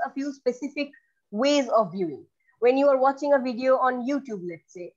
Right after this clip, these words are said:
you can start at the beginning or you can go in the middle of it. You can come back at the beginning. You can watch the ending first. You can play around with it. And it becomes your own personalized, customized loop.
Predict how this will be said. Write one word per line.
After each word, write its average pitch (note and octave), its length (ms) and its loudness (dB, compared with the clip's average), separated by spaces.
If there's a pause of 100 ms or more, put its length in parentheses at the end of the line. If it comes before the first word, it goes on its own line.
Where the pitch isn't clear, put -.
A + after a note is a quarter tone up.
(140)
you A#3 120 -10
can B3+ 160 2
start B3+ 380 0
at D#4 140 0
the F4 80 2
beginning D#4+ 480 -4
or G3+ 100 -2
you G#3+ 80 -4
can A3 220 -4
go B3+ 220 4
in C#4+ 180 0
the C#4 100 4
middle C#4 320 -4
of C#4 180 -2
it. C4+ 260 -2
You G#3+ 100 -14
can A3 200 -8
come G3+ 200 -4
back D4 160 -4
at C#4 140 -2
the C#4+ 60 2
beginning. C4 600 -8 (180)
You G#3 80 -6
can A3 180 0
watch G3+ 240 0
the C4 120 2
ending C4+ 500 -2
first. C#4 300 0 (400)
You E4+ 160 -2
can F4+ 260 -4
play C4+ 160 0
around G#3 420 0
with D3+ 200 -18
it. - 120 -20 (300)
And B3 100 0
it A#3+ 160 -2
becomes F4 440 2
your F#4 200 0
own D4+ 360 0
personalized, C4+ 680 -2 (100)
customized A3+ 560 -4
loop. E3+ 220 -4